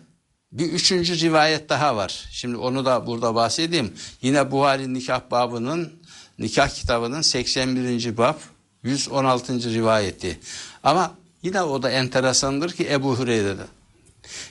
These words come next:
Peygamber şöyle buyurdu. "Her kim Allah'a ve ahiret gününe iman ediyorsa o mümin kişi komşusuna eza etmesin. Bir de kadınlar hakkında birbirinize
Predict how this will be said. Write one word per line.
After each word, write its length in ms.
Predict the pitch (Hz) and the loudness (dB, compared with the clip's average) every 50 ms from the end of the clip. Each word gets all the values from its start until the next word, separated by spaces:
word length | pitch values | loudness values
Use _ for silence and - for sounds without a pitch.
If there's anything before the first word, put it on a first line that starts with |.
| _ - | _ 2
Peygamber 520 | 143 151 156 151 165 165 170 175 170 170 | 4 4 4 4 4 2 4 2 0 0
şöyle 440 | 165 - - 151 147 147 147 143 131 | 0 0 0 0 2 2 0 0 0
buyurdu. 300 | 135 135 123 113 104 107 | -2 -2 -2 -2 -4 -4
"Her 240 | 95 143 160 170 170 | -2 -2 -2 -2 -2
kim 300 | - 143 127 120 110 - - _ | -4 -4 -4 -4 -6 -8 -10 _
Allah'a 420 | - 127 139 143 147 147 139 160 160 | 0 0 2 4 2 2 2 0 0
ve 80 | 156 | 2
ahiret 460 | 139 131 131 123 127 135 131 123 - - | 2 4 2 2 0 -2 -6 -8 -8 -8
gününe 240 | 131 131 135 127 | -6 -4 -2 -2
iman 380 | 117 123 127 127 127 127 127 127 | -2 -2 0 2 2 2 2 2
ediyorsa 640 | 123 123 120 135 151 170 180 170 - 180 185 175 170 - - - - - - _ | 0 -2 -2 0 0 0 2 2 2 2 2 0 0 -6 -14 -18 -18 -18 -14 _
o 160 | - 156 175 170 | 2 2 2 2
mümin 380 | 175 170 160 - 147 147 143 | -2 -6 -6 -6 -6 -8 -8
kişi 380 | 135 - - 123 - 123 110 - | -6 -6 -4 -4 -2 -4 -4 -8
komşusuna 640 | - - 139 143 139 - 143 135 - 151 147 151 | -4 -4 -4 -2 -4 -4 -4 -4 -4 -2 -2 0
eza 300 | 139 131 117 120 123 127 | 0 0 2 2 4 4
etmesin. 560 | 123 117 - - 117 113 - - 110 107 104 | 2 0 -2 -4 -4 -2 -2 -2 -2 -2 0
Bir 200 | 123 160 185 170 | 2 2 2 2
de 80 | 143 123 - | 0 -2 0
kadınlar 500 | - 131 127 131 147 143 147 151 156 135 | 2 0 0 0 -2 -2 0 0 2 2
hakkında 540 | 139 135 - - 143 135 139 135 123 113 123 | 0 -2 -2 -4 -4 0 0 0 -2 0 -2
birbirinize 600 | 139 135 131 139 135 139 135 127 160 175 175 | -2 -2 -2 -2 -2 0 0 2 2 0 0